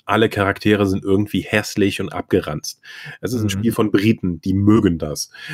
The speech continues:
Speaker 1: äh, wenn das so aussieht. Also so, we-, wenn man Jabberwocky von den ehemaligen Monty Python-Leuten dann gesehen hat oder auch, äh, ein paar andere Monty Python-Sachen, äh, dieser Schmutz, dieses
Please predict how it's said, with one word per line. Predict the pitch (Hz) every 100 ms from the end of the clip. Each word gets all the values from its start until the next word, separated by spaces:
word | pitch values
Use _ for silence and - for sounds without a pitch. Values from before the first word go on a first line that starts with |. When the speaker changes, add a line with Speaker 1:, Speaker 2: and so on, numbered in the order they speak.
| 147
Speaker 1:
äh, | 98 90 87
wenn | 87
das | 85
so | 87
aussieht. | - 87 95 95
Also | 95 92
so, | 98 98 90
we-, | 90 -
wenn | 101 107
man | 101 101
Jabberwocky | 90 110 135 123 - 110
von | 101 98
den | 95 90 92 90
ehemaligen | 101 101 95 95 95
Monty | 92 -
Python-Leuten | 101 98 107 101 104 95
dann | 98
gesehen | 98 92 95 92
hat | 87 -
oder | 92 90
auch, | 90 90 _ _ _ _ _ -
äh, | 98
ein | 90 90 90
paar | - 92
andere | 101 107 104
Monty | 95 101
Python-Sachen, | - 98 110 98 95 98 95 - - - -
äh, | 107 101 -
dieser | 107 127 117
Schmutz, | - 101 123 -
dieses | - 101 95 -